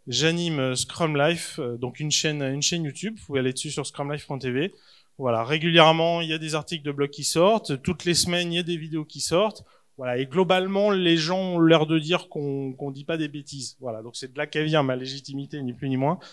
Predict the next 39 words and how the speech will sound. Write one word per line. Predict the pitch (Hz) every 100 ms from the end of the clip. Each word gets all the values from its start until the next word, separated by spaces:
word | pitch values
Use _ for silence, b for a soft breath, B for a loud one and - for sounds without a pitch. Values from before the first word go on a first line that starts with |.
| B _
Donc | 127 156
au |
passage, | 170 170 196 175
un | 156
Scrum | - 160 156
Life, | 175 -
donc | 135 -
si | 185
vous | 175
connaissez | 180 170 156 156
pas, | 165 156
je |
vous | 127 127
invite | 131 135
vraiment | 131 147 175 175 170
à |
aller | 156 156
dessus. | - 165 185
Voilà, | 143 147
il |
y | 135
a |
le, | 120 120
le | 123
raccourci | 135 151 - 123 170
scrum | 151 - 143
life | 147 -
point | 147
t | 151
v. | 143 151 165 b b b _
À | 127
regarder | 143 147 170
quelques | 185 185 165
vidéos, | 175 170 185
à | 180
vous | 156
faire | 175 165
un | 160
avis, | 156 170 214